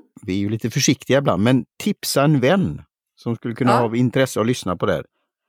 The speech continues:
Speaker 2: Mm.
Speaker 1: Tipsa, bara för att säga ett n-, ett nummer, tipsa gärna fem vänner, kontakter, affärskontakter, bekanta, sådana som är,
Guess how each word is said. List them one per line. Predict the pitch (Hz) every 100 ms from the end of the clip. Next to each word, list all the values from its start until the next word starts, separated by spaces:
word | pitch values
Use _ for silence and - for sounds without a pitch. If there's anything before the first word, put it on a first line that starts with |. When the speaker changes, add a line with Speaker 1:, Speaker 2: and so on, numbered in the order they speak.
| _ -
Speaker 2:
Mm. | 190
Speaker 1:
Tipsa, | 214 - 151 127
bara | 139 139
för | 120
att | 127
säga | 131
ett | 120
n-, | 127 120 -
ett | - 95 104 - 92 113
nummer, | 120 104 87 123 104 - -
tipsa | 143 - 123
gärna | 127 117
fem | - 127 214 73 - _ _ _ _ _
vänner, | 131 123 90 90
kontakter, | - 104 107 - -
affärskontakter, | 101 107 107 101 - 90 90 87 - 92 90
bekanta, | 87 98 107 85 85 98 110
sådana | 131 107
som | 104 107
är, | 98